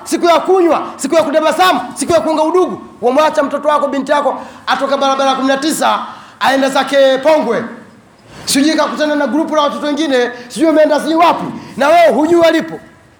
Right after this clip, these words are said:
Mtume swalla Allahu alayhi wasallam anasema, "Addil amanata ila man itamanak." Itekeleza amana, amana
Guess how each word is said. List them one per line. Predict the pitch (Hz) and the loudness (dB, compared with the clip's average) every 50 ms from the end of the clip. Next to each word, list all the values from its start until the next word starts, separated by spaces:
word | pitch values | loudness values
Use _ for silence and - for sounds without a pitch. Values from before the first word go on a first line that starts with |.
| _ - - - - - - - - - - - - - - - - - - - - - - - - - - - - - - - - - - - - - - - - - - - - - - - - - - - - - - - - - | _ -20 -20 -20 -20 -20 -18 -16 -16 -14 -14 -14 -14 -14 -14 -14 -14 -14 -16 -14 -16 -16 -16 -14 -16 -14 -14 -14 -14 -14 -16 -16 -16 -16 -16 -16 -14 -14 -14 -14 -14 -14 -14 -14 -14 -14 -14 -14 -14 -16 -16 -14 -14 -14 -14 -12 -8 -6
Mtume | 151 - 262 247 | -2 0 0 2
swalla | 214 247 247 - | 2 0 0 0
Allahu | 240 240 233 | -2 0 0
alayhi | 220 - - 247 | 0 -2 0 -2
wasallam | 226 202 - | -2 -2 -2
anasema, | 220 262 220 - - | -2 -4 -4 -4 -6
"Addil | 233 277 269 - - - 254 | -6 -6 -6 -6 -6 -6 -4
amanata | 254 269 277 277 269 269 262 254 233 170 220 190 - 113 - - - - - - - - - | -2 -2 0 0 0 0 0 0 -2 -4 -4 -4 -6 -6 -10 -16 -20 -20 -20 -20 -18 -8 -2
ila | 262 269 262 269 262 269 269 | 0 2 2 2 2 2 2
man | 262 269 262 269 | 2 0 0 -2
itamanak." | 262 262 254 262 330 381 320 277 220 160 - - - - - - - - - - - - - - - - - - - - | -4 -6 -4 -2 -2 0 0 0 -2 -4 -8 -10 -20 -20 -20 -20 -20 -20 -20 -20 -20 -20 -18 -16 -14 -12 -12 -10 -6 -2
Itekeleza | 240 233 240 269 262 262 269 277 294 285 - 277 269 | -2 0 2 2 2 2 2 2 2 2 2 2 2
amana, | 269 269 285 285 285 277 277 226 156 - - - - | 2 2 2 0 2 2 0 0 -2 -4 -8 -6 -2
amana | 226 262 269 294 302 294 294 269 202 | 0 0 2 2 2 2 2 0 0